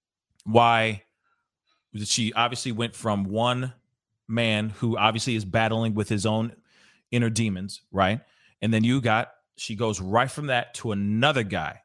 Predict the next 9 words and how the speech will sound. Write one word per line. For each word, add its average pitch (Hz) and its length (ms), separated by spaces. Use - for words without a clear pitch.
who's 120 240
dealing 113 380
with 101 340
mental 107 280
health 101 280
issues 98 380
as 92 140
well, 87 340
right? 104 300